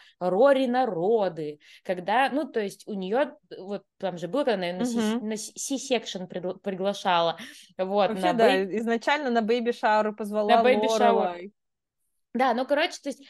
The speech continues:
Speaker 1: а, а самый-то прикол, что она такая вся, типа, очень важная из себя дама, у неё такие все подруги, у неё всё так организовано.
Speaker 2: Подруги вот бесявые.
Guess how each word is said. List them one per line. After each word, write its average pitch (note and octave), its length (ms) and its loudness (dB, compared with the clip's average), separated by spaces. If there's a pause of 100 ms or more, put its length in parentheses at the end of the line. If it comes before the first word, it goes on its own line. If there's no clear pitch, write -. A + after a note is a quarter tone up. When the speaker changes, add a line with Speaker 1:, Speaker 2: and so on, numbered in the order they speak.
(280)
Speaker 1:
а, G#3 120 0 (180)
а B3 40 -4
самый-то D#4+ 380 -4
прикол, - 380 0
что - 140 -2
она A#3+ 140 2
такая A#3 280 -2
вся, A#3 180 -2
типа, G#3+ 420 0 (180)
очень A3+ 520 -2
важная A3+ 420 0
из G#3 100 -10
себя G3+ 220 -2
дама, C4 320 2
у C#4 60 4
неё A3 120 2
такие A3 300 -8
все A3 200 -6
подруги, B3+ 520 -4
у C#4+ 40 2
неё A3+ 160 0
всё A#3 120 -8
так A3+ 180 -4
организовано. G#3 400 -4
Speaker 2:
Подруги D4 420 2
вот G#3 160 -8
бесявые. E3 720 -12